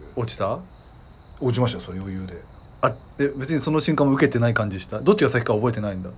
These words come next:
Speaker 2: いや、こっちが多分先にやって。
Speaker 1: えー。<laughs> 恥ずかしいな、
Speaker 2: それをみんな、
Speaker 1: もうずっ
Speaker 2: 小学生たちが見てる前でやって、同じようなね。でも、だからそんな、同じかは分かんないよ、でも。格好は全く同じだけど、別の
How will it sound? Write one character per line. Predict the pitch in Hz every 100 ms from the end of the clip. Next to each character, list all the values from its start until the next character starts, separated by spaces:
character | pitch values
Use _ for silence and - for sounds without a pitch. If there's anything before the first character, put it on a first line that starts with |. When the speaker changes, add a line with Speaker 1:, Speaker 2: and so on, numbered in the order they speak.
| - - -
Speaker 2:
い | 175
や、 | 196
こ | -
っ | 180
ち | -
が | 156
多 | 120
分 |
先 | - 117 117
に | 110
や | 104
っ |
て。 | - - 202 - - - - -
Speaker 1:
え | 104 107 107 107 107 107 107 104 - -
ー。 | 123 - 1077 - -
<laughs> |
恥 | 339 330
ず | -
か | 330
し | 285
い | 320
な、 | 285
Speaker 2:
そ | 202
れ |
を | 117
み |
ん |
な、 | 165
Speaker 1:
も | 160
う | 120
ず | 120 117
っ | 110 - - -
Speaker 2:
小 | -
学 | 120 117
生 | 110
た |
ち | 110
が | 107
見 | 110
て | 117
る | 110
前 | 110 110
で | 104
や | 107
っ | 110
て、 | - - 208
同 | 120 120
じ | 113
よ | 110
う |
な | 98
ね。 | 131 185 -
で | 131
も、 | 127
だ | 151
か |
ら | 143
そ | 214
ん |
な、 | 107 - - - -
同 | 170 247
じ | 254 262 208
か | 262
は | 180
分 | 139
か | 196
ん |
な | 139
い |
よ、 | 107
で | 98
も。 | - - - -
格 | - 185 -
好 | 240
は | 220
全 | 202
く | 190
同 | 185
じ | 180
だ | 190
け | 139
ど、 | 117
別 | 123 120
の | 143